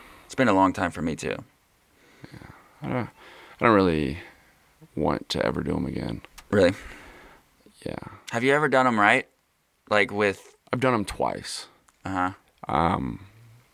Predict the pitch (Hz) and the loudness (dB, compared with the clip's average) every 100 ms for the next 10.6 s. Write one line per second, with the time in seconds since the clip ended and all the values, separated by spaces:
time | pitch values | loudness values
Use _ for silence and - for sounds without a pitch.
0 | _ _ _ - - _ - 87 82 65 | _ _ _ -12 -12 _ -4 0 0 0
1 | - 67 62 53 58 50 - - - _ | 0 -2 0 -2 -4 -6 -10 -14 -18 _
2 | _ - - 143 135 131 113 110 110 - | _ -10 0 0 0 0 2 2 -2 -12
3 | _ _ - 107 87 80 - _ _ _ | _ _ -2 0 0 -4 -10 _ _ _
4 | _ _ - 87 95 104 95 95 85 82 | _ _ -2 0 0 -4 -4 -2 -4 -4
5 | 80 80 90 95 104 104 - _ _ _ | -2 0 2 2 0 -6 -20 _ _ _
6 | - - - - 65 69 71 76 87 101 | -20 -20 -10 -4 -2 -2 -2 -2 0 -2
7 | 82 82 71 78 67 64 69 57 71 73 | 0 -2 -2 -2 -4 -2 -2 -4 -6 -6
8 | 69 71 73 85 65 62 95 _ _ _ | -6 -4 -4 -6 -6 -8 -12 _ _ _
9 | _ - 85 85 - 82 78 - - 85 | _ -6 -4 -4 -2 0 2 0 -2 -4
10 | 76 - 64 69 62 62 | -4 -4 -6 -6 -8 -10